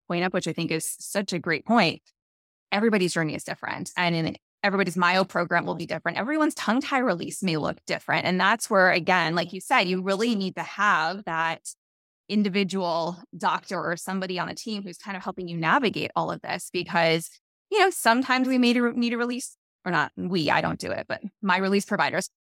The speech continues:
they release a little bit more than they on one tongue than they may need to on another. They suture one versus they don't suture, suture another. Some go under general anesthesia, some are local and, you know, or they have sedation. There's, like, so many different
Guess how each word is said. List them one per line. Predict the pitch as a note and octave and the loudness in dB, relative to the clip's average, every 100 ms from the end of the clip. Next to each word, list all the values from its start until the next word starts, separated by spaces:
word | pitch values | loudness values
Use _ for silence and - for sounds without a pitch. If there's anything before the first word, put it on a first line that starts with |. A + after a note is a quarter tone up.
| _ | _
they | F3 | -6
release | F3 F#3 G3 A#3 | -4 -4 -6 -6
a | |
little | A3+ B3 | -8 -4
bit | C4 | -2
more | C#4 F4 G4+ G4+ F4+ C4 | 0 4 4 4 0 0
than | C4+ C4+ | 0 0
they | C#4 | 0
on | C4 C4 | 0 0
one | C4 C4+ | 0 0
tongue | D4 C4+ | -2 -2
than | B3+ | -2
they | B3+ | -2
may | B3+ | -2
need | C4 C4 | -2 -4
to | C#4+ | -4
on | C#4+ | -2
another. | C#4+ D#4+ E4 G3 F3+ - _ | -2 -2 0 0 0 -14 _
They | G3 G3+ | -6 -6
suture | - C#4 - D4+ | -4 -8 -6 -4
one | C4+ C4+ | 0 2
versus | C4 B3 C4+ A#3+ | 2 0 -4 -8
they | A#3+ | -8
don't | B3 A#3+ | -8 -8
suture, | A#3+ A#3+ A#3+ | -8 -8 -6
suture | A#3+ A3+ A#3+ | -6 -2 2
another. | A#3+ A#3 E3+ | 4 4 2
Some | D3+ - E3+ G3 A3+ A#3+ - _ - | 0 0 2 2 -2 -4 -8 _ 0
go | A#3 A#3 | 4 6
under | A#3+ A#3+ A#3+ A#3 | 4 4 4 2
general | G#3+ A3 A#3+ | 0 0 0
anesthesia, | B3 A#3+ B3 B3 C4 | -4 -6 -8 -6 -6
some | - B3 | -6 -4
are | B3 | -2
local | A#3+ A#3+ A#3 A#3 A3+ A#3 | 0 0 0 0 2 4
and, | G3+ G3+ G#3 | 2 2 0
you | G#3 | 0
know, | G3+ | 2
or | G#3 G#3 G3+ | 4 4 4
they | F#3+ G#3 | 0 0
have | G#3 G3 | -2 -2
sedation. | A3+ A3+ A#3+ F#3+ E3+ - _ - | -6 -6 -4 -4 -6 -10 _ -4
There's, | A3 | 0
like, | B3 G#3 | 0 -2
so | - A3 A#3 | -2 2 4
many | A#3 A3+ | 6 4
different | E3+ G3+ - G3 F#3 E3 | 2 -2 0 0 0 -2